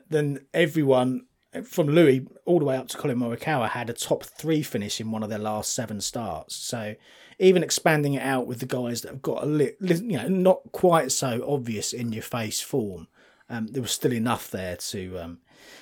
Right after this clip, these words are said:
to pick out as a, a kind of form horse, someone who's, oh, yeah, yeah, li-, listen to Louis, his last six starts, miscut, miscut, twenty-first,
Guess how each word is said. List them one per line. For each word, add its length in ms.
to 100
pick 240
out 240
as 140
a, 140
a 100
kind 160
of 80
form 340
horse, 580
someone 300
who's, 240
oh, 40
yeah, 120
yeah, 300
li-, 140
listen 280
to 80
Louis, 520
his 180
last 260
six 240
starts, 400
miscut, 460
miscut, 540
twenty-first, 840